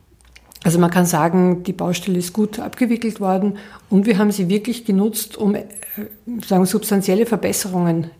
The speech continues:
in der Währinger Straße zu erreichen. Und gleichzeitig, weil ja viele Bedenken waren, dass das zu radikal ist, also, also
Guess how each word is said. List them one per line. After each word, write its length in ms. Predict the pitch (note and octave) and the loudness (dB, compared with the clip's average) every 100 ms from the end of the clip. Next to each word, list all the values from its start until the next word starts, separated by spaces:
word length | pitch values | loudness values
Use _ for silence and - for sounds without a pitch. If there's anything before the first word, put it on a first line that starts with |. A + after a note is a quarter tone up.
| C#4+ | -10
in 120 | A3 | -4
der 80 | F#3 | 0
Währinger 280 | E3+ F3 F#3 | 2 0 -2
Straße 360 | - F3 F3 | -2 -4 -4
zu 120 | - - | -8 -8
erreichen. 720 | G3 E3 E3+ G3+ A#3+ A#3 A#3 - - - - - | -6 -6 -4 -2 0 0 -2 -16 -20 -20 -16 0
Und 200 | G3+ G3 | 0 2
gleichzeitig, 800 | D#3+ G#3+ A3 A3+ - A3 - F#3+ | 4 4 2 -4 -2 -2 -2 0
weil 100 | F3 | 2
ja 80 | |
viele 240 | F3 F#3 F3+ | 2 0 0
Bedenken 560 | F3+ F3 F#3+ G3+ A3 | 0 2 2 2 2
waren, 300 | F#3+ F#3 F#3 | 4 2 2
dass 180 | F3+ F3 | 0 -4
das 240 | F3+ - - | -8 -10 -6
zu 300 | F#3+ F3+ F3+ | -2 0 0
radikal 580 | D#3+ E3+ - D#3 G#3 | -2 -4 -6 -4 0
ist, 180 | B3 G3 | 0 0
also, 220 | G#3 F#3 | -2 0
also 500 | F#3 - F#3+ F3+ F#3 | 0 0 -2 0 0